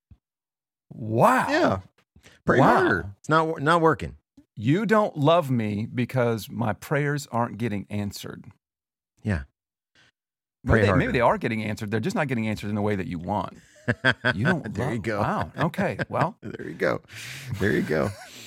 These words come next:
Speaker 2: <laughs> All right. Prayer concern number five. This is the last one. Okay.
Speaker 1: And
Speaker 2: So this
Speaker 1: the bottom of the pudding cup.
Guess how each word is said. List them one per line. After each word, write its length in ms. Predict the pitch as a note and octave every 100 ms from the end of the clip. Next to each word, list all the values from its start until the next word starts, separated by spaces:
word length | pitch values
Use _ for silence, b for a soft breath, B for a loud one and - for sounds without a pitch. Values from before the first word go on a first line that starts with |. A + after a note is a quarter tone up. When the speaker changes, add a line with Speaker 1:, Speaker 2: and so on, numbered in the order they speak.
| -
Speaker 2:
<laughs> 440 | - C#4+ - B3
All 140 | F#2+ G#2+
right. 320 | B2+ A#2+ -
Prayer 220 | - A#2+ A#2+
concern 340 | A#2+ A2 A2
number 180 | G#2 F#2+
five. 360 | - F2 D#2+ D#2+
This 140 | F2+
is 120 | F2+
the 100 | F#2
last 760 | E2+ E2+ F2 E2+ F#2 - - - -
one. 540 | D#2+ D#2 C2 G1+ - - E2+
Okay. 400 | D#2+ F2+ A2 F#3+
Speaker 1:
And 200 | C3+ A#2+
Speaker 2:
So 260 | - F#2
this 240 | D#2 G#2+ A2+
Speaker 1:
the 140 | A#2+
bottom 360 | A#2+ C3 C3 B2+
of 100 | A2+
the 60 | A2+
pudding 280 | C3 G#2 F#2+
cup. 220 | -